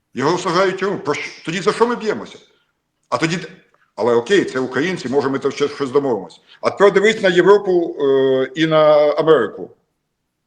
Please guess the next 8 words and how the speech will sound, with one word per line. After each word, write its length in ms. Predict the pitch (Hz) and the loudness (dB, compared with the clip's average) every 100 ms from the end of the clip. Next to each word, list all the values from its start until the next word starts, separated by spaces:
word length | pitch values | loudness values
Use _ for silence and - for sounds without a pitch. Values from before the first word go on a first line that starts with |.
| _ _ _ _ _ _ - | _ _ _ _ _ _ -16
А 60 | |
чому 300 | - 110 180 | -12 -10 -6
ми 80 | 180 | -8
повинні 400 | - 120 156 131 | -6 -4 -4 -4
захищати 520 | 113 117 123 151 139 | -6 -8 -6 -6 -4
Україну, 480 | 123 113 127 190 165 | -6 -6 -6 -6 -6
якщо 520 | 123 - 143 147 123 107 | -6 -6 0 0 0 -2
вони 400 | 120 151 175 | -2 -2 -4